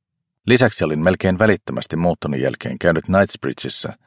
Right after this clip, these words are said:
ja hankkinut sieltä kuningatar Annan tyylisen teeastiaston, useita pakkauksia hienoa teetä ja ison tölkin keksejä.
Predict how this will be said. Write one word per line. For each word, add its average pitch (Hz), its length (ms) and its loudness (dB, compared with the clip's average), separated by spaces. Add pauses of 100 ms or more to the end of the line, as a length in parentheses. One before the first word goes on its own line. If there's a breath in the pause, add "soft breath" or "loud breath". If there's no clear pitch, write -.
(240)
ja 95 100 4
hankkinut 107 420 2
sieltä 87 260 0
kuningatar 90 580 2
Annan 87 240 2
tyylisen 69 440 -4
teeastiaston, 73 880 0 (180)
useita 101 400 2
pakkauksia 78 580 0
hienoa 80 480 2
teetä 90 400 0 (220)
ja 76 100 4
ison 98 280 4
tölkin 78 340 -4
keksejä. - 560 -6